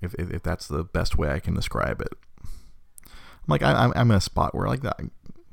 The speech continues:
this is my, my, my office. I, it's pretty messy. It's like, it's, it's my, my entire game collection is over here on my right, your left. You can't see it. I, I would pan over. I think I panned over last week. It was ugly.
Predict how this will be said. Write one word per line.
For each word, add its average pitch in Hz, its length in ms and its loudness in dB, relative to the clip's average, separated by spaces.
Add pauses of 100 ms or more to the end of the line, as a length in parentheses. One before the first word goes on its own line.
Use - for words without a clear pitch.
(440)
this - 120 -10
is 110 160 -2
my, 113 340 -4
my, - 180 -2
my 95 160 0
office. - 360 -2
I, 58 80 -2
it's - 380 -8
pretty 107 180 12
messy. 139 440 0
It's - 120 -8
like, - 200 -14 (1300)
it's, - 100 -16
it's - 240 -6
my, 98 140 2
my 98 120 6
entire 107 340 4
game 95 240 0
collection - 600 -4 (200)
is - 120 0
over 101 160 2
here 85 340 2 (320)
on 90 140 -4
my 92 160 -2
right, 87 260 -2
your 87 160 -6
left. 92 380 -6 (840)
You 92 60 -4
can't 107 220 2
see - 140 -2
it. 50 180 -4 (400)
I, 101 160 -4
I 104 60 2
would 98 160 2
pan 90 220 -4
over. - 260 -12
I - 40 -8
think 143 120 -8
I 104 40 -4
panned 73 220 2
over 58 140 -2
last - 240 -4
week. - 160 -4
It - 40 -2
was - 140 -2
ugly. - 280 -12